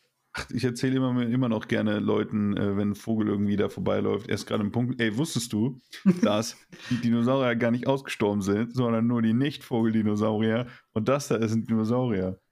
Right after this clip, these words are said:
Speaker 1: Und dann zeige ich
Speaker 2: Ja.
Speaker 1: immer gern irgendwie so gefährliche Vögel wie dieser Kausar oder so, wie der heißt. Dieser blaue, aggressive. Der,
Speaker 2: Ah, der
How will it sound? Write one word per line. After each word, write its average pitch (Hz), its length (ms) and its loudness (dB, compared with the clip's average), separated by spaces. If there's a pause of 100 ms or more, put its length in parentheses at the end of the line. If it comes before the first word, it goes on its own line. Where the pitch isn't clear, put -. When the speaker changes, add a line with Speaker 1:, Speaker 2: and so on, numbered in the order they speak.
(200)
Speaker 1:
Und 104 120 -4
dann 131 140 0
zeige - 240 0
ich 113 100 0
Speaker 2:
Ja. 127 40 -2
Speaker 1:
immer 123 180 2
gern 117 380 0
irgendwie 107 520 0
so 98 200 0
gefährliche - 540 -6
Vögel 104 420 -2
wie 95 100 0
dieser 95 280 0
Kausar 101 560 -2
oder 95 180 -2
so, 92 160 -2
wie 92 60 -2
der 92 140 0
heißt. 92 360 -4 (260)
Dieser 98 140 -2
blaue, 95 380 0
aggressive. 92 640 -4 (1000)
Der, 101 240 0
Speaker 2:
Ah, 165 160 0
der - 120 -12